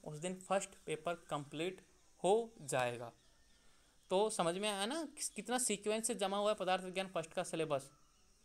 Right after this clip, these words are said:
बहुत सीक्वेंस और सिस्टमेटिक तरीके से जमा हुआ है। तो ये हो गया the end दर्शन वाले चैप्टर का, ठीक है। इसमें से ये इंपॉर्टेंट है,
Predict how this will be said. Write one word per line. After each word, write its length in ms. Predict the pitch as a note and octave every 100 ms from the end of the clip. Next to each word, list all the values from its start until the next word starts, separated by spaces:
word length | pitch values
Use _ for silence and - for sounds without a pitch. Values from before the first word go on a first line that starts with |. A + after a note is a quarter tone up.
| - - -
बहुत 360 | E3+ D#3+ G3+ G3+
सीक्वेंस 420 | - F#3 F#3+ G3
और 60 | G#3
सिस्टमेटिक 540 | F3+ D3+ F#3 E3+ E3
तरीके 200 | D#3 D3+
से 120 | D3+
जमा 220 | C#3 C3+ B2+
हुआ 160 | B2
है। 60 | B2+ - _ - - _ -
तो 80 | F3
ये 140 | F#3+
हो 160 | F#3 D3+
गया 240 | F3+ G3+
the 240 | D#3+ E3 E3+
end 240 | G3 A3+ A3+ - - _ - - - -
दर्शन 320 | D3 D3+ F3+
वाले 180 | F3 F3
चैप्टर 300 | E3+ E3 -
का, 200 | E3+ G3 A3 - - _ - - -
ठीक 140 | F#3 F#3
है। 140 | G#3+ -
इसमें 280 | E3+ F#3+ F#3+
से 120 | G3+
ये 120 | F#3+
इंपॉर्टेंट 500 | F#3+ F#3 F#3+ F#3+ F#3+
है, 140 | A3